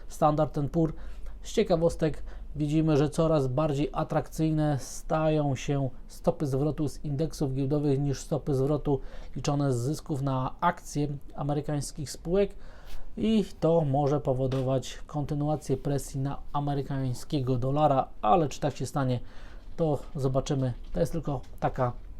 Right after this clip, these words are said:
ciekawostka. I na koniec indeks niemiecki, który cały czas imponuje mo-, e, swoją siłą. Ja jestem pod wielkim wrażeniem, że ten dax nie chce przełamać tego poziomu piętnaście tysięcy trzysta punktów,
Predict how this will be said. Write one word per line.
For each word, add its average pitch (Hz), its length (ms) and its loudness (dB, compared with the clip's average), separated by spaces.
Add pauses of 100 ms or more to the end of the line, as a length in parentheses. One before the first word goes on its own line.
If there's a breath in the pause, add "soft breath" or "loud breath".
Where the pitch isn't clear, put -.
(200)
ciekawostka. 117 680 -2 (420 loud breath)
I 214 100 2
na 208 120 4
koniec 180 500 2 (140)
indeks 160 400 0
niemiecki, 156 460 0
który 147 280 0
cały 185 360 4
czas 165 200 2
imponuje 160 480 2
mo-, 143 380 0
e, 131 40 -2
swoją 147 400 0
siłą. 123 380 0
Ja 135 80 0
jestem 147 240 -4
pod - 160 -2
wielkim 190 420 0
wrażeniem, 143 440 2 (340 loud breath)
że 143 120 0
ten 160 140 4
dax - 300 0
nie 202 100 0
chce 196 200 0
przełamać 208 500 2
tego 147 200 4
poziomu 143 360 2
piętnaście 143 520 -2
tysięcy 139 380 -2
trzysta 139 340 -2
punktów, 147 440 0